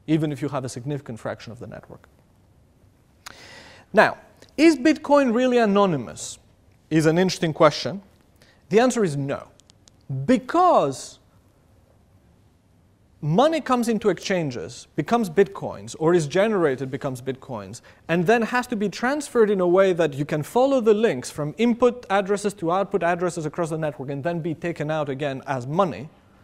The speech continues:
okay? Researchers have been following those links and effectively de-anonymizing transactions. Okay, so this idea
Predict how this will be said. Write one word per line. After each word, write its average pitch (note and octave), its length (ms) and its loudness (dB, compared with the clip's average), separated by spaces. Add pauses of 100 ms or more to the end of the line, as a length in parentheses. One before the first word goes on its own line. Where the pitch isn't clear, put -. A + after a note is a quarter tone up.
(240)
okay? E3+ 300 -2 (760)
Researchers D4+ 640 2
have B3 160 -4
been A3 140 0
following D#4 580 0
those B3+ 200 -2
links A#3+ 720 -6
and F3 160 -4
effectively G3 500 -2
de-anonymizing D#3 1200 0 (460)
transactions. - 800 -4 (560)
Okay, E3+ 120 -4
so G#3 120 4
this G#3+ 220 2
idea B3+ 640 2